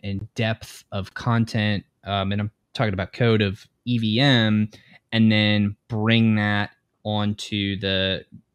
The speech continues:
bring that onto Solana and, and a Solana-like, um, uh, architecture. Um, obviously, Veles is the, you know, you, you are the, the chain, you are the network,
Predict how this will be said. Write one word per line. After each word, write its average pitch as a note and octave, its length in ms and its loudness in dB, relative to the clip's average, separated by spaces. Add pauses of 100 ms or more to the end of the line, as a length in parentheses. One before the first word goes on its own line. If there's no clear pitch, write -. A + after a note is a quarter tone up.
(120)
bring B2 160 2
that A2 140 0
onto G2+ 180 -2
Solana G2+ 800 -6
and, F#2+ 140 -6
and F#2+ 220 -10
a G#2 80 -10
Solana-like, G2 1040 -6
um, F2 540 -6 (540)
uh, F2+ 260 -4
architecture. F#2+ 1040 -6 (340)
Um, F#2+ 260 -4
obviously, F#2 420 -8
Veles F#2+ 520 -2
is - 180 -14
the, F2 200 -10
you F#2 80 -12
know, E2 120 -12 (100)
you, F#2+ 160 -10 (200)
you A2 160 -10
are G2+ 280 -2
the, F2 200 -8 (120)
the F2 100 -10
chain, G#2 320 -4
you F2+ 100 -6
are F2+ 120 -6
the E2+ 80 -10
network, G2+ 540 -4